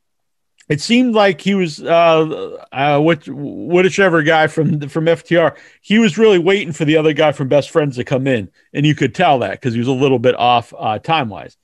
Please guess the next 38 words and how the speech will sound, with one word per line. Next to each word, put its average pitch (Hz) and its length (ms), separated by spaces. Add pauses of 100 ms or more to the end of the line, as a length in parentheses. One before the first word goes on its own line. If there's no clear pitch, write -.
(540)
And 156 260
so, 202 380
uh, 202 500
it 196 200
just 226 180
got 233 140
a 208 80
little 202 180
wonky 190 400
there. 208 480 (260)
Otherwise, 190 600
it 156 80
was 131 160
a 120 160
fantastic 156 680
match, 151 380
I 117 120
thought, 127 300
up 214 200
until 190 260
that, 151 240
but 247 220
it 247 180
does 254 240
take 202 240
away 180 160
from 147 140
the 151 60
match, 147 420
um, 120 260
these 127 160
couple 131 260
things. 127 360 (800)
Uh, 170 180
the 160 140
belt 277 320
shot 311 420
itself 202 800